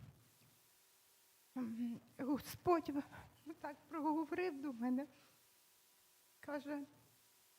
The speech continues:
«Свідкуй про мою милість до тебе».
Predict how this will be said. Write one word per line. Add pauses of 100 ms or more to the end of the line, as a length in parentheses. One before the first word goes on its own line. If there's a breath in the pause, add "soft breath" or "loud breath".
(1500)
«Свідкуй (180)
про
мою
милість
до
тебе».